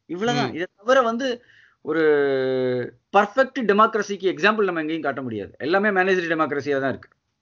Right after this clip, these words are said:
Speaker 2: ஆமா.
Speaker 1: ஆர் மிலிட்டரி டிக்டேட்டர்ஷிப்பா தான் இருக்கு.
Speaker 2: எஸ்.
Speaker 1: ஓகே. So இந்த மாதிரியான ஒரு, so ஏசியா வந்து it's different, ஏசியாவினுடைய politics is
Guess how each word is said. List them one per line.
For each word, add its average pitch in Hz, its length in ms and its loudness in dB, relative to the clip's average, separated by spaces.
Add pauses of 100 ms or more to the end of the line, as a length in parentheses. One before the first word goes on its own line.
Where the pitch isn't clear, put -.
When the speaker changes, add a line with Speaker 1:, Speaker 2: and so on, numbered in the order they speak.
Speaker 2:
ஆமா. 123 360 0 (640)
Speaker 1:
ஆர் 226 320 4
மிலிட்டரி 202 420 4
டிக்டேட்டர்ஷிப்பா 151 600 -2
தான் 147 120 0
இருக்கு. 113 220 -6 (420)
Speaker 2:
எஸ். - 440 -4 (1300)
Speaker 1:
ஓகே. 131 200 -14 (360)
So 254 180 -4
இந்த 285 340 4
மாதிரியான 269 640 4
ஒரு, 190 680 8 (280)
so 196 160 2
ஏசியா 226 580 6
வந்து 226 540 2 (360)
it's - 180 -16
different, 185 600 2 (380)
ஏசியாவினுடைய 175 760 2
politics 208 440 4
is 190 120 2